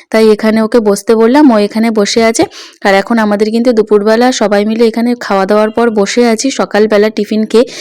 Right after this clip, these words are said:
আর এখন চলে এসেছিলাম মাঝখানে একটু ওই যে, যে কাকিমাকে বললাম ভালো লাগছে, ওই কাকিমাদের বাড়িতে চলে এসেছিলাম। আর এখন ওই কাকিমাদের বাড়ি থেকে আমরা যাব হচ্ছে ভেন্যুতে। আর কাকিমাদের বাড়ির ভেন্যুটা করেছে হচ্ছে আমাদের বাড়ির ওইখানে,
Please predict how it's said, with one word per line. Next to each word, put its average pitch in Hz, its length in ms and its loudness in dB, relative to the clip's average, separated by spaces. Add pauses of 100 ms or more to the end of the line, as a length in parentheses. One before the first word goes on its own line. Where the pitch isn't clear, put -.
(240)
আর 185 180 -2
এখন 202 320 0
চলে 214 240 2
এসেছিলাম 240 380 0
মাঝখানে 226 420 -2
একটু 269 200 0 (380)
ওই 214 140 4
যে, 240 120 2 (140)
যে 214 180 2
কাকিমাকে 214 520 -2
বললাম 226 300 2
ভালো 220 220 0
লাগছে, 240 340 0 (200)
ওই 214 120 2
কাকিমাদের 208 540 -4
বাড়িতে 208 180 0 (120)
চলে 220 260 0
এসেছিলাম। 254 360 0 (360)
আর 208 140 0
এখন 202 280 0
ওই 254 80 2
কাকিমাদের 214 540 0
বাড়ি 208 220 0
থেকে 226 260 0
আমরা 208 320 -2
যাব 196 220 0 (140)
হচ্ছে 214 240 0
ভেন্যুতে। 196 380 0 (380)
আর 190 140 0
কাকিমাদের 214 600 0
বাড়ির 226 260 2
ভেন্যুটা 208 380 -2
করেছে 214 380 0
হচ্ছে 247 260 0 (120)
আমাদের 202 360 -2
বাড়ির 220 280 2
ওইখানে, 214 360 2